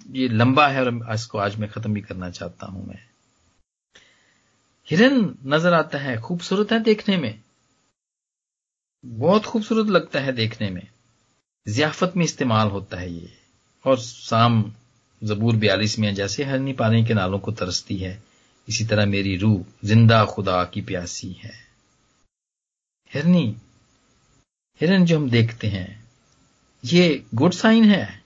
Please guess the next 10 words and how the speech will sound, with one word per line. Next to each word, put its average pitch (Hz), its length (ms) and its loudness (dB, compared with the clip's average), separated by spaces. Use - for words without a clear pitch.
गुड 147 120 -10
साइन 202 320 0
है। 117 280 -2
और 135 80 0
इसमें 160 360 0
ये 131 420 2
जब 131 220 2
आप 147 120 6
देखें 120 580 0
तो 180 260 -4